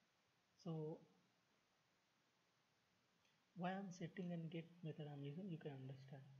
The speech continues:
Public void set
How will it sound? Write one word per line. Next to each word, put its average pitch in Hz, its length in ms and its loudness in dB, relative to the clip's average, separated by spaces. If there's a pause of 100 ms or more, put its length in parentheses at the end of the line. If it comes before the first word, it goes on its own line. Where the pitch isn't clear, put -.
(800)
Public 165 360 4 (520)
void 147 460 0 (1000)
set 165 340 4